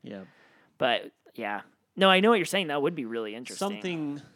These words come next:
Speaker 1: something a little more, I don't know, real's the right word. Drama-, dramatic would be a, a word for it, but it just felt an undeserved, I don't know, maybe that's high school.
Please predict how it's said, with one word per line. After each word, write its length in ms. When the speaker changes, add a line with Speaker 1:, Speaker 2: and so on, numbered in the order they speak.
Speaker 1:
something 380
a 40
little 180
more, 600
I 40
don't 80
know, 120
real's 360
the 80
right 180
word. 320
Drama-, 380
dramatic 400
would 100
be 120
a, 100
a 120
word 260
for 220
it, 80
but 120
it 120
just 280
felt 260
an 120
undeserved, 840
I 80
don't 80
know, 60
maybe 140
that's 160
high 120
school. 440